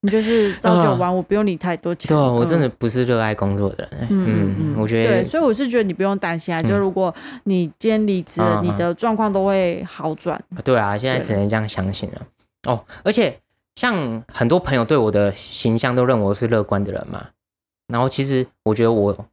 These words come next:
Speaker 2: 不是乐观的人欸，我只是很习惯活在这种很衰的这种人生中，就我已经太习惯自己是个很倒霉的人，所以大家
Speaker 1: 嗯。
Speaker 2: 呃，会觉得以为我很乐观。
Speaker 1: 嗯。
Speaker 2: 呃，因为我真的从，从小就很衰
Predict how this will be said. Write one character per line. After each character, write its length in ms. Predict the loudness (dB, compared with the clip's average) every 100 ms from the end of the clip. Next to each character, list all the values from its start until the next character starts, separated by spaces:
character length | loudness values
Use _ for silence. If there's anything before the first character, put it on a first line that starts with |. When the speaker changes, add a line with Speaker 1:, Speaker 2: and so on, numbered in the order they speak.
| _ -4
Speaker 2:
不 80 |
是 160 | 0 2
乐 160 | 2 2
观 200 | 0 0
的 100 | -2
人 160 | -6 -10
欸， 140 | -16 _ _
我 100 | 0
只 100 | 0
是 320 | 0 0 0 -2 _ _ _ -6
很 180 | -4 -2
习 260 | -2 -4 0
惯 340 | 0 0 -4 -10 _ _ _ _ _ _ _
活 260 | 0 2 4
在 200 | 2 2
这 140 | 2
种 220 | 2 0
很 360 | -2 -2 -4 -6 -12 _ _ _
衰 360 | -8 0 2 2
的 140 | 2
这 100 | 2
种 140 | 0
人 160 | 0 -2
生 240 | 0 -2 -2
中， 220 | -4 -4 -12 _ -12 -2
就 120 | 2
我 80 | 4
已 40 |
经 100 | 2
太 160 | 2 0
习 220 | 0 0
惯 160 | 0 2
自 80 |
己 120 | 0 2
是 140 | 0
个 100 | 2
很 140 | 0
倒 180 | 0 0
霉 160 | 2 2
的 120 | 0
人， 140 | 0
所 140 | 2 0
以 80 | 0
大 160 | -2
家 300 | 0 0 -2 -8 _ -4
Speaker 1:
嗯。 240 | -2 -2
Speaker 2:
呃， 80 | -6
会 180 | 0 0
觉 120 | 2
得 220 | 2 0 2
以 120 | 2
为 100 | 4
我 140 | 4
很 140 | 2 2
乐 120 | 2
观。 220 | 0 -8 -10 _ _ _ -8 -4
Speaker 1:
嗯。 280 | -2 0
Speaker 2:
呃， 300 | 0 0 0 2
因 80 | 2
为 40 |
我 60 | 2
真 140 | 2
的 80 | 0
从， 260 | 2 0 0
从 260 | 0 0
小 140 | 0 0
就 140 | -2
很 180 | -2 -6
衰 280 | -6 -2